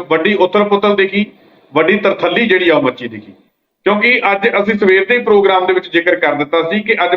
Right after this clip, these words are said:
ਪੰਜਾਬ ਦੀ ਸਿਆਸਤ ਦੇ ਲਈ, ਖਾਸ ਕਰਕੇ ਅਕਾਲੀ ਤੇ ਸੁਖਬੀਰ ਬਾਦਲ ਦੀ ਸਿਆਸਤ ਦੇ ਲਈ ਵੱਡਾ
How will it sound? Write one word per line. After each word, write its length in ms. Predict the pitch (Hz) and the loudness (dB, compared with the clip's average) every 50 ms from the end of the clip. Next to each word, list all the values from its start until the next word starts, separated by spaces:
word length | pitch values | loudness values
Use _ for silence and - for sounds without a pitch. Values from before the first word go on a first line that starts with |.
| 180 - | -2 -2
ਪੰਜਾਬ 460 | 170 156 143 143 139 139 156 170 - | -2 0 0 0 2 0 0 -2 -4
ਦੀ 260 | 175 190 196 196 202 196 - _ _ _ _ _ _ - | -4 -2 -2 -2 -4 -4 -8 _ _ _ _ _ _ 0
ਸਿਆਸਤ 400 | 170 151 151 151 147 196 196 196 | 0 2 0 0 0 0 0 2
ਦੇ 120 | 208 208 | 2 0
ਲਈ, 160 | 202 226 233 | 0 0 0
ਖਾਸ 260 | 220 202 170 160 - - | 0 0 0 -2 -2 -2
ਕਰਕੇ 360 | 180 175 175 175 196 185 180 | -2 -2 -2 0 0 0 0
ਅਕਾਲੀ 400 | 175 170 160 151 147 160 196 202 | 0 0 -2 -2 0 -2 -2 0
ਤੇ 180 | 202 208 190 | 0 0 0
ਸੁਖਬੀਰ 460 | 151 - 160 143 143 147 180 214 226 214 - | 0 -2 -6 -6 -4 -2 -2 -2 -2 -2 0
ਬਾਦਲ 280 | 185 170 170 170 165 | 0 0 2 2 0
ਦੀ 140 | 160 160 156 | 0 -2 -2
ਸਿਆਸਤ 340 | 156 156 147 139 135 135 135 | 0 0 0 0 0 -2 -4
ਦੇ 80 | 135 127 | -4 -2
ਲਈ 240 | 131 151 180 208 208 - _ _ _ _ _ _ _ - | 0 -2 -2 -4 -6 -10 _ _ _ _ _ _ _ -4
ਵੱਡਾ 580 | 139 143 143 143 175 185 196 196 - - - | -2 -2 0 0 0 2 0 0 -2 -6 -12